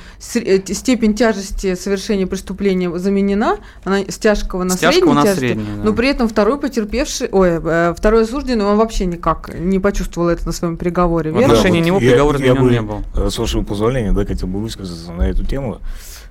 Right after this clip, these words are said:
Speaker 3: Э, смотрите, на самом деле мы все с большим нетерпением, я, моя семья, близкие, и особенно, э, родные вот Василия Шершанова, мы ждали этого дня с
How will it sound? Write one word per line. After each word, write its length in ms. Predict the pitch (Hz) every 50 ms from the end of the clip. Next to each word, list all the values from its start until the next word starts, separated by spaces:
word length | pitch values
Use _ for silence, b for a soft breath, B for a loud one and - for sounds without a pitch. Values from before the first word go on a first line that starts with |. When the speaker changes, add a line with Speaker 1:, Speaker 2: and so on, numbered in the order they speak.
| - -
Speaker 3:
Э, 160 | 92 95 101 98
смотрите, 440 | - 117 110 107 113 95 95 90 87
на 100 | 92 95
самом 240 | 90 127 135 123
деле 220 | 110 107 98 98 92
мы 320 | 95 104 113 113 101 87 90 98 55 - -
все 420 | - - - 107 107 101 92 82 b b b b b -
с 100 | 95 92
большим 360 | 98 104 101 - 113 107 104
нетерпением, 600 | 98 - 101 92 92 131 139 147 139 104 87 82
я, 220 | 87 98 113 123 117
моя 260 | 90 85 95 104 98
семья, 340 | - - 90 90 104 113 95
близкие, 460 | 92 104 104 - - 92 85 78 b b b b b b b -
и 240 | 104 113 113 113 107
особенно, 800 | 117 120 - - - 135 127 110 107 101 98 90 82 82 82 b b b b b _ -
э, 380 | 95 92 92 92 90 90 92
родные 560 | 101 117 117 113 117 117 110 101 98 90 85 82
вот 320 | - 107 90 90 92 - - -
Василия 420 | 92 95 92 - - 104 92 90
Шершанова, 640 | 85 - 98 95 95 - 160 170 160 123 95 82 78 B B B B B B - 62
мы 180 | 92 107 113
ждали 540 | 113 104 113 131 143 156 147 127 113 104 98
этого 300 | 104 107 104 107 104 101
дня 360 | 95 104 113 123 135 131 117 b b b b b -
с 240 | - - - -